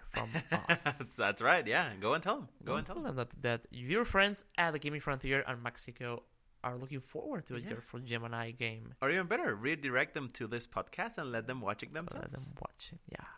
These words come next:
Speaker 1: Oh man,
Speaker 2: <laughs>
Speaker 1: Jet for Gemini. Damn, it's, it's such, such a cool I P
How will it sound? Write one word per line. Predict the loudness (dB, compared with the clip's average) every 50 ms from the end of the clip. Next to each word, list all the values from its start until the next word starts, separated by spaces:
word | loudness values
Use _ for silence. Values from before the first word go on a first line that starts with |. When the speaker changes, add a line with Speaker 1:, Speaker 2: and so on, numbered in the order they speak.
| -12 -10
Speaker 1:
Oh | -10 -10 -10 -10
man, | -12 -12 -12 -12 -14 -16 -18 -18 -6 -4
Speaker 2:
<laughs> | -2 2 4 4 4
Speaker 1:
Jet | 6 4 2
for | 2 -2 -4
Gemini. | -4 -4 -4 -6 -6 -8 -10 -12 -12 -12 -12 -12 -12 -12 -12 -14 -14 -12 -8
Damn, | -6 -6 -4 -4 -6 -8 -10 -10
it's, | -12 -14 -12 -12 -12
it's | -12 -12 -14 -16 -18 -20 -20 -20 -20 -20 -20 _ _
such, | -18 -12 2 6 8 10 10 8 6 0 -8
such | -4 0 0 0 0 -2
a |
cool | -4 -2 -2
I | -2 -2 -2
P | -4 -8 -12 -14